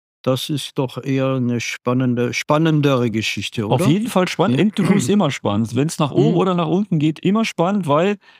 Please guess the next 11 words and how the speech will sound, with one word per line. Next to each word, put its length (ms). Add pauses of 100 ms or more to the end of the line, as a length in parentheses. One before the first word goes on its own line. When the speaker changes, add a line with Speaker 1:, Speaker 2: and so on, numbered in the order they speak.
Speaker 2:
ich 120
sag 180
mal, 260
vom, 380
von 180
der 220
Elastizität 760
her 100
immer 180
Faktor 320
zwei. 400